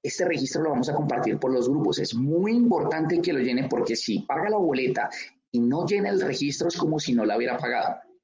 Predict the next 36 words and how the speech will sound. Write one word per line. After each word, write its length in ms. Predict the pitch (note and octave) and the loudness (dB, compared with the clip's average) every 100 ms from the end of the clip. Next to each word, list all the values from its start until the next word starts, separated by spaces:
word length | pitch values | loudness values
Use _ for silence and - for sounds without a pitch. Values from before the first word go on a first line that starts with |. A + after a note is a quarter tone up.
| _ _ _ _ _ _ - | _ _ _ _ _ _ -6
Recuerde 440 | C3+ C3+ E3+ F#3 | -4 0 2 2
el 160 | F#3 - | 2 0
precio. 460 | G3+ F#3 - - - _ _ _ _ - - | -2 -2 -4 -6 -10 _ _ _ _ -10 -8
Hasta 220 | C#3 C3+ | -6 -4
el 100 | B2+ | -4
cinco 420 | - F3 E3+ G3+ | -2 0 2 2
de 40 | F#3 | 0
mayo, 140 | C3 | 0
hasta 140 | B2+ | 0
el 80 | A#2+ | -2
seis 240 | - D3+ D3+ | 0 0 2
de 100 | F3+ | 2
mayo, 180 | F3+ | 2
el 100 | F3+ | 2
boleta, 380 | E3 C3 B2+ B2+ | 2 2 2 2
la, 120 | C3+ A#2 | 2 2
el, 280 | G#2 F#2+ - | 4 2 2
el 160 | A#2+ | 0
precio 260 | A#2+ C3+ E3+ | 2 2 2
del, 120 | D#3 | 2
del 180 | D3 C#3 | 2 2
paquete 440 | - - C#3+ D3+ | 2 0 2 2
es 120 | D#3 B2+ | 2 2
de 100 | C#3+ | 0
sesenta 540 | D3+ C#3+ A#2 - A2 | 0 2 2 2 2
mil 220 | A2+ A#2+ | 2 2
pesos 360 | D#3 D#3 D#3+ - - - - | 2 0 -2 -4 -12 -18 -2
y 80 | C3 | 2
boleta 480 | A2+ A2 A#2 C#3 C#3 | 4 4 2 2 2
por, 380 | C3 B2 - - | 2 2 0 -2
por 120 | A2 | 0
aparte 360 | - C#3 D3 D3 | 2 2 2 2
de 80 | |
veinte 320 | A#2 G#2+ - F#2 | 4 2 2 0
mil 180 | G2+ | 0
pesos. 260 | - - - | 0 -2 -2